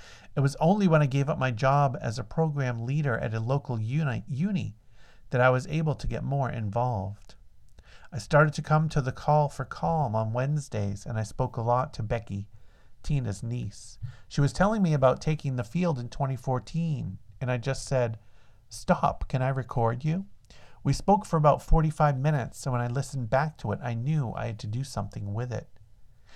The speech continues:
Now I've done eleven interviews and created a piece of theater called Nanas with Banners. It's a mix of spoken word, music, and dancing. Our next gig is in Sheffield later this month.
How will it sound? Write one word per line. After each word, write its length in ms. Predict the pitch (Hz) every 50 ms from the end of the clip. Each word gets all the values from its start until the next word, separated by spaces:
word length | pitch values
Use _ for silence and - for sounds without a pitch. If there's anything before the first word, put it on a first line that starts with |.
| - - - - -
Now 140 | 143 147
I've 120 | 160 156 143
done 160 | - 151 147
eleven 320 | 147 143 143 147 143 143
interviews 480 | 147 156 156 160 147 135 131 127 113 117
and 100 | 120 107
created 380 | - - 135 135 131 131 120 -
a 60 | -
piece 320 | - - 170 156 - -
of 100 | 123 -
theater 400 | - - 160 175 180 165 151 127
called 400 | - - - 131 127 127 123 123 - - -
Nanas 560 | 131 127 139 139 151 160 151 135 127 113 -
with 320 | 127 120 123 120 123 117 110
Banners. 720 | 123 127 131 135 127 113 98 95 95 101 - - - - - - - - - - - - - -
It's 140 | - 107 -
a 40 | 139
mix 280 | 131 147 147 - - -
of 80 | 131
spoken 480 | - - - 143 135 127 - 135 117 117
word, 460 | 123 139 147 143 131 113 107 - - - 123
music, 480 | 123 135 143 - - 104 - - - -
and 160 | - 113 104
dancing. 580 | - 117 120 131 135 - - - 104 104 101 - - - - - - - - - - -
Our 100 | 120 120
next 380 | 127 131 123 - - - -
gig 420 | - 165 165 165 151 123 110 - -
is 160 | 131 110 120
in 140 | 131 117 110
Sheffield 640 | - - - 156 147 - - - 101 98 101 101 107
later 260 | 131 131 123 113 104
this 300 | 98 104 101 - - -
month. 340 | 131 131 127 127 - -